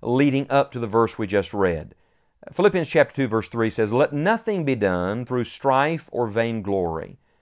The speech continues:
but in lowliness of mind, let each esteem other better than themselves. Look not every man on his own things, but every man also on the things of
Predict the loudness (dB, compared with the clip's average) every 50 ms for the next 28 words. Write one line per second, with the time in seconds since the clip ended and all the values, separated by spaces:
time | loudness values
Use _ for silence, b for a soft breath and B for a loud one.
0 | _ _ _ _ _ _ -6 2 4 6 6 6 6 4 2 2 2 4 6 6
1 | 6 6 4 2 0 0 -2 -6 -6 -6 -8 -6 -2 0 2 2 4 2 2 0
2 | 0 -2 -2 -4 -6 -8 -6 -2 0 2 2 2 2 0 -4 -4 -4 -4 -4 -6
3 | -10 -12 -18 -10 -8 -6 -6 -6 -8 -8 -6 -6 -4 -4 -4 -4 -4 -4 -6 -8
4 | -10 _ _ _ 4 6 6 6 6 4 2 0 2 0 0 -2 -4 -10 _ _
5 | _ _ _ _ _ _ _ _ -18 -2 6 8 8 8 8 8 4 2 0 0
6 | -2 -2 -2 -2 0 0 0 0 0 -2 -8 _ _ _ _ _ _ _ _ _
7 | _ _ _ _ _ _ _ _ _ _ _ _ -2 0 4 4 4 4 4 2
8 | 0 0 0 0 2 2 2 2 2 2 0 2 2 2 0 0 -2 -2 -2 -4
9 | -4 -4 -4 -2 -2 -2 -2 -4 -6 -4 -4 -4 -4 -4 -6 -6 -8 -10 -12 -16
10 | b b b b b b b b b 2 4 4 4 4 4 2 2 0 0 2
11 | 4 4 4 4 4 2 2 2 2 2 0 -2 -2 -4 -4 -2 -2 -2 -2 -4
12 | -4 -6 -4 0 0 2 4 2 2 0 -2 -10